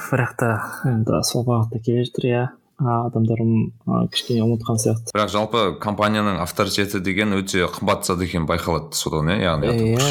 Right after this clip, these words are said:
Speaker 1: иә.
Speaker 2: бір құласа
Speaker 1: Иә, бұл
Speaker 2: көтеру оңай емес.
Speaker 1: Иә, бұл жерде еще жаңағы, жаңағы сми деп айтады ғой.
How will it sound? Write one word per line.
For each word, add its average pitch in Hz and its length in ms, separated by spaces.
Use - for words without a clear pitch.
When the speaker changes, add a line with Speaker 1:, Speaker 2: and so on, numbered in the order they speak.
Speaker 1:
иә. 131 140
Speaker 2:
бір 92 160
құласа 107 320
Speaker 1:
Иә, 104 80
бұл 98 240
Speaker 2:
көтеру 87 240
оңай 82 300
емес. - 160
Speaker 1:
Иә, 156 240
бұл 147 80
жерде 135 320
еще 117 300
жаңағы, 110 640
жаңағы 98 240
сми 135 260
деп 120 100
айтады 117 320
ғой. 175 180